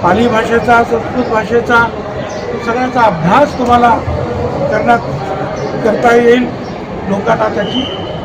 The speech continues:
शिक्षासुद्धा तुम्हाला देता येईल." आणि सगळ्या व्यवस्था आता इथे आहे, पाण्यापासून तर ते याचा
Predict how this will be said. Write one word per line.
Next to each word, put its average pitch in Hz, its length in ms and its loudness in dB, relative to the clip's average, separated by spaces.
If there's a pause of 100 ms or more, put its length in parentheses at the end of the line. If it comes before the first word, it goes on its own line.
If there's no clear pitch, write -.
(100)
शिक्षासुद्धा 226 600 0
तुम्हाला 190 360 0
देता 170 360 -2
येईल." 160 380 0 (1300)
आणि 233 440 2 (920)
सगळ्या 277 260 6
व्यवस्था 269 460 2
आता 269 160 0
इथे 240 220 0
आहे, 214 240 -2
पाण्यापासून 202 540 -2
तर 240 360 -4 (1800)
ते 185 120 0
याचा 185 420 0